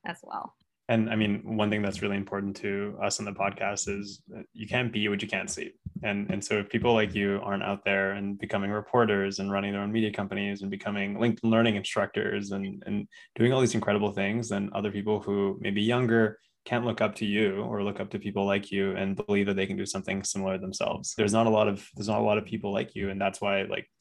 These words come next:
Speaker 2: hearing you and, and tuning into what you have to say is almost that much more important. I'm curious, Jessica, about your, um, advising of certain Asian American leaders and leaders in tech and leaders in business. What do you end up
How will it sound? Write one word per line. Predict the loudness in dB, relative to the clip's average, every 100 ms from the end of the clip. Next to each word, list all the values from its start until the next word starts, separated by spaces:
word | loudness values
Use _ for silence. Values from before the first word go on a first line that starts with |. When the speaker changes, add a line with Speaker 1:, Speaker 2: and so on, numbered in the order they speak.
| -18 -4
Speaker 2:
hearing | 2 4 4
you | 4 4 2
and, | -2
and | -6 -8 -4
tuning | -2 0
into | 0 0 -2
what | -2
you | 0
have | -2
to | -2
say | -2 0
is | 0
almost | -2 -4 -6 -4
that | -4
much | -4 -6
more | -6
important. | -4 0 0 0 -4
I'm | -8
curious, | -4 -4 -4
Jessica, | -6 -2 0
about | 0 -2
your, | -2 -2 -4 -6 _ _ -4
um, | -2 0
advising | 0 2 0 -2 0 2 2
of | 2 2 2 -2
certain | -6 -2 -2 0
Asian | 0 0
American | 0 0 0 0 -4 -4 -8 -14 _ -2
leaders | 2 4 4
and | 2 -4 -4
leaders | -2 0 -2
in | -2
tech | 2 4 4 0
and | -2
leaders | -2 -2 -4
in | -2
business. | -2 -2 -4 -10 -14 -16 2
What | 4 6
do |
you | 6 4 2
end | 2 4
up | 4 2